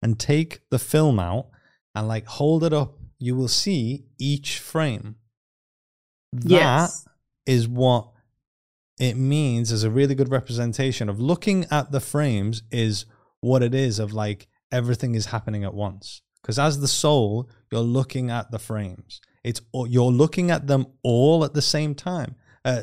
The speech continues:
Speaker 1: it's happening at the same time. You're looking at them all at the same time. So I can see this frame where, you know, the cartoon's right leg is behind him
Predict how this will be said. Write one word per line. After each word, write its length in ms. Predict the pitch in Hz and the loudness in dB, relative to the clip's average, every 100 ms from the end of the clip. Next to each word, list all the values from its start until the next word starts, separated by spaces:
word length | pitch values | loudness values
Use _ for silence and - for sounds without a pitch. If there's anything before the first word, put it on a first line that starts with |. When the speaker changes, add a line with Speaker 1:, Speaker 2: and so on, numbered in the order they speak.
| - | -4
Speaker 1:
it's 220 | 123 117 | -2 2
happening 280 | 135 123 117 | 2 2 -2
at 60 | |
the 60 | 107 | -2
same 240 | - 117 | -2 -4
time. 200 | 104 120 | -2 -2
You're 140 | 107 110 | 0 0
looking 260 | 135 147 135 | 0 0 -2
at 80 | |
them 160 | 120 107 - | -2 -6 -8
all 260 | 113 131 151 | -4 0 0
at 80 | 123 | -2
the 60 | |
same 240 | 127 113 107 | -6 -6 -8
time. 220 | - - _ _ _ _ _ - | -12 -16 _ _ _ _ _ -6
So 200 | 123 113 | -2 0
I 180 | 131 139 | 0 -2
can 200 | 139 127 | 0 -2
see 200 | - 113 | 0 -2
this 240 | 107 160 | 0 -2
frame 420 | - - 110 110 107 | -2 -4 -2 0 0
where, 320 | 107 101 104 _ _ _ _ - | 0 -2 -4 _ _ _ _ -4
you 60 | |
know, 120 | 113 98 | -2 -2
the 100 | 98 | -4
cartoon's 540 | - 110 110 110 95 | -2 -2 -2 -4 -4
right 300 | 95 107 107 | -2 -2 -2
leg 220 | 101 104 | -4 -4
is 100 | 98 | -6
behind 520 | 95 98 120 143 139 98 | -8 -6 -2 0 0 -2
him 300 | 98 113 | -2 -4